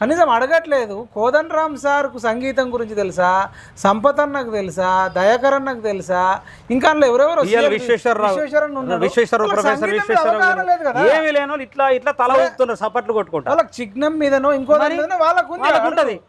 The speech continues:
Speaker 2: ఆ, ఉద్యోగాల మీద అడుగుర్రు
Speaker 1: రాజముద్ర మీదనో,
Speaker 2: ఆ,
Speaker 1: చిగ్నం
Speaker 2: దేని మీద అడుగుర్రు?
Speaker 1: మీదనో, ఇంకో దాని మీద ఉండాలి. ఈ సంగీతానికి సంబంధించి తెలంగాణ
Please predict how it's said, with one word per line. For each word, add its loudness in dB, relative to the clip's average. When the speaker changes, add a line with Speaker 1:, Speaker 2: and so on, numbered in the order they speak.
Speaker 2:
ఆ, 0
ఉద్యోగాల 2
మీద 0
అడుగుర్రు 2
Speaker 1:
రాజముద్ర -2
మీదనో, -2
Speaker 2:
ఆ, 4
Speaker 1:
చిగ్నం 0
Speaker 2:
దేని 0
మీద -2
అడుగుర్రు? 0
Speaker 1:
మీదనో, -4
ఇంకో 0
దాని -4
మీద -4
ఉండాలి. -2
ఈ 6
సంగీతానికి 0
సంబంధించి -2
తెలంగాణ 0